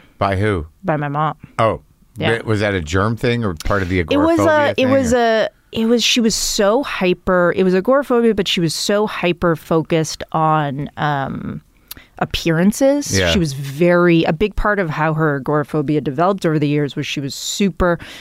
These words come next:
Speaker 2: she would spend hours, like, putting on makeup and, like,
Speaker 1: Uh.
Speaker 2: caring a lot about appearance. And so it was very tied to, like, oh, the house, it's about how the house looks
Speaker 1: Oh,
Speaker 2: and
Speaker 1: wow.
Speaker 2: things have to
Speaker 1: So
Speaker 2: look
Speaker 1: she had,
Speaker 2: right
Speaker 1: it sounds
Speaker 2: and
Speaker 1: like O C D too, huh?
Speaker 2: I think some O C D, yeah.
Speaker 1: Wow.
Speaker 2: Yeah. Um,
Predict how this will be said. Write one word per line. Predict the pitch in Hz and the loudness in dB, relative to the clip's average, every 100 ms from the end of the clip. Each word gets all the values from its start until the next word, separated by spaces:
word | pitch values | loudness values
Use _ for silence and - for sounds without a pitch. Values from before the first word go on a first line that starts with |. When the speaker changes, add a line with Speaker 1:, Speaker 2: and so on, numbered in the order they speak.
| - | -4
Speaker 2:
she | 196 | -2
would | |
spend | - 170 - - | -2 -4 -6 -4
hours, | 160 180 185 175 147 | 0 2 4 2 2
like, | 135 | 0
putting | - 196 196 | 0 2 2
on | 190 180 | 4 2
makeup | 185 - 156 147 143 | 2 2 2 2 2
and, | 147 | 2
like, | 95 87 | 2 2
Speaker 1:
Uh. | |
Speaker 2:
caring | 82 170 170 165 | 0 0 2 4
a | |
lot | 156 156 | 4 2
about | 156 151 147 | 2 0 -2
appearance. | - - 202 170 160 - | -4 0 2 2 0 -2
And | - 160 | -2 -2
so | - 160 156 - - - | 0 0 0 -6 -20 -4
it | 190 | 2
was | 185 165 | 2 2
very | 165 185 202 | 2 2 2
tied | 202 175 170 160 | 0 -2 0 -2
to, | - 160 | -2 0
like, | 151 156 | 2 0
oh, | - 180 | 2 2
the | 170 | 0
house, | 151 185 170 - - - | 0 0 0 -2 -4 -4
it's | 156 170 | -4 -2
about | 165 | 0
how | 151 160 | 0 -2
the | 147 | -2
house | 143 - | -4 -4
looks | 180 226 220 - - - | 0 2 0 -4 -6 -2
Speaker 1:
Oh, | |
Speaker 2:
and | 160 156 | -2 0
Speaker 1:
wow. | 82 | 0
Speaker 2:
things | 85 - | 0 0
have | 156 | -2
to | - 147 | -2 0
Speaker 1:
So | |
Speaker 2:
look | 160 107 | 0 0
Speaker 1:
she | 180 | 0
had, | 160 | 0
Speaker 2:
right | 160 | 0
Speaker 1:
it | 151 | 0
sounds | 139 113 | -2 -2
Speaker 2:
and | 104 98 | -2 -2
Speaker 1:
like | |
O | 98 | -4
C | - 90 | -4 -2
D | 104 | -2
too, | 98 110 98 | -2 -4 -4
huh? | 80 104 | -2 -2
Speaker 2:
I | 202 | 0
think | 214 | 0
some | 220 185 | 0 2
O | 156 | 2
C | 170 | -2
D, | 156 160 143 127 | -4 -4 -4 -4
yeah. | 143 170 | -2 0
Speaker 1:
Wow. | - - 78 107 | 0 0 -2 -2
Speaker 2:
Yeah. | 160 156 - 170 - - | -2 -2 -4 -6 -8 -2
Um, | 175 170 160 151 | 0 0 -2 -4